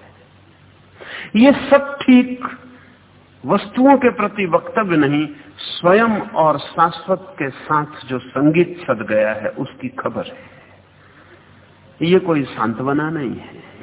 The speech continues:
क्योंकि सांत्वना का तो अर्थ ही यही होता है कि सब गलत है और हम अपने को समझा रहे हैं कि सब ठीक है। जो ठीक नहीं है,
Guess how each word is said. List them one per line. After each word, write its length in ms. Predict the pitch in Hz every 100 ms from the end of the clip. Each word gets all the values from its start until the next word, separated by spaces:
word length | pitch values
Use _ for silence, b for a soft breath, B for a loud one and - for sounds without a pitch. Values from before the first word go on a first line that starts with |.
| -
क्योंकि 240 | 151 143
सांत्वना 720 | 160 - 160 185 170 190 202
का 140 | 190 190
तो 160 | 190
अर्थ 480 | 180 - 165 190 -
ही 60 | 185
यही 280 | 135 110 107
होता 320 | 98 90 101
है 260 | 101 - B B -
कि 80 | 135 - -
सब 300 | 190 151 104
गलत 320 | 113 104 98 -
है 400 | - - - - - _ _ - - _ _ B B B B -
और 220 | 139 156
हम 240 | 147 165
अपने 280 | 147 - 127
को 180 | - 117
समझा 500 | - 107 107 107 123
रहे 240 | 120 117
हैं 260 | 113 107 107
कि 120 | 104
सब 420 | 101 - 104 -
ठीक 360 | - 117 101 104
है। 160 | - - - b b b b b b - - _ _ _ _ _ _ _ _ _ _ _ B B B 165
जो 360 | 165 254 262 -
ठीक 380 | - 277 302 254
नहीं 420 | 254 254 254 311
है, 420 | 190 113 92 95